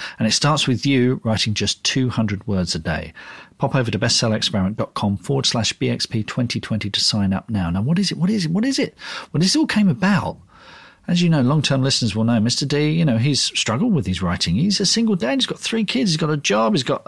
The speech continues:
you know, this podcast, all kinds of things. He's been trying to write books. And he found that by targeting himself just two hundred words a day, he was smashing his targets. He was suddenly meeting those targets,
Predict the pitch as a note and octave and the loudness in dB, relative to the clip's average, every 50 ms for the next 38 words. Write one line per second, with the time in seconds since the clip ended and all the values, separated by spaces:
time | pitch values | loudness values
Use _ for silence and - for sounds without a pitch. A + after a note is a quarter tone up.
0 | C#3 C#3+ D#3 D#3 D#3+ C#3+ D3 D#3 - - - E3+ E3+ E3 - F3+ E3+ D#3 - F#3 | -6 -4 -2 0 0 0 0 0 -2 -2 0 0 0 0 0 0 0 0 0 0
1 | F3+ D#3+ D#3+ E3 F3 D#3+ C#3 B2 - A2+ F#2+ F#2 F2+ A#2+ C#3 - - - - - | 0 0 0 0 0 0 0 -2 -2 -2 -2 0 0 0 -2 -2 -4 -6 -2 0
2 | D#3+ D#3+ - - E3+ G3 F#3 F3+ F3 - A#2+ D3+ F#3+ - - - - - - - | 2 2 2 2 2 2 4 2 2 0 0 0 -2 0 0 -2 -2 -2 -2 -4
3 | - - - - - - - - - - - _ - - _ - C3+ C3+ C#3 C#3+ | -4 -4 -4 -4 -6 -8 -10 -14 -16 -20 -20 _ -20 -12 _ -2 0 0 2 2
4 | C#3 C3 - - F#3+ F#3+ - - C3+ B2+ A#2 G#2+ G2 G2 - - _ - G2 G2 | 0 0 0 0 0 0 0 0 2 2 2 2 2 0 -2 -4 _ -6 -4 -4
5 | - - - D#3 E3+ E3+ E3 - A2 E2 E2 E2 - - C#2+ - - - - E3+ | -4 -2 -2 0 0 0 0 -2 -6 -6 -4 -4 -4 -4 -4 -6 -4 -2 0 0
6 | E3 - - - - _ _ _ _ _ - - - - E3+ F3 F#3 F#3 E3 - | 0 0 -2 -6 -12 _ _ _ _ _ -4 -2 -2 0 2 2 2 2 0 -2
7 | - - - A#2+ B2 A2 G#2+ - - - - - F2 E2+ E2 D#2+ - - - - | -4 -4 -2 -2 -2 -2 -4 -6 -8 -8 -6 -4 -4 -2 -2 -4 -6 -8 -10 -12
8 | - - - E2+ E2 - - - - - - _ _ _ _ _ _ _ _ _ | -14 -8 -6 -4 -4 -4 -4 -8 -10 -14 -20 _ _ _ _ _ _ _ _ _
9 | _ _ _ _ _ _ _ _ _ _ _ - - G#2+ G#2+ A#2 - - - - | _ _ _ _ _ _ _ _ _ _ _ -6 -4 -2 0 0 0 -2 -2 -2
10 | - F#2+ - - - F#2+ F2+ F2 F2 - - - F2 E2+ F2 F#2 - - - - | -4 -4 -2 -2 -2 -2 -2 -2 -2 -4 -4 -4 -4 -6 -6 -6 -8 -8 -6 -6
11 | - - F#2+ F#2 F#2 - - - - B2+ B2 A#2+ G2+ F2 E2+ E2 D#2+ D#2 - _ | -4 -4 -2 -2 0 0 0 0 0 0 0 0 0 0 0 -2 -2 -4 -6 _
12 | - F2 F#2 G#2 G2 F#2+ - - F#2+ E2+ D#2+ D#2+ - - G#2 F#2 E2 E2+ - - | -2 0 0 2 0 0 0 0 0 0 0 -2 -4 -6 -8 -6 -6 -6 -6 -4
13 | - E2+ D#2+ D#2+ E2 E2 - - | -4 -4 -4 -4 -4 -4 -4 -4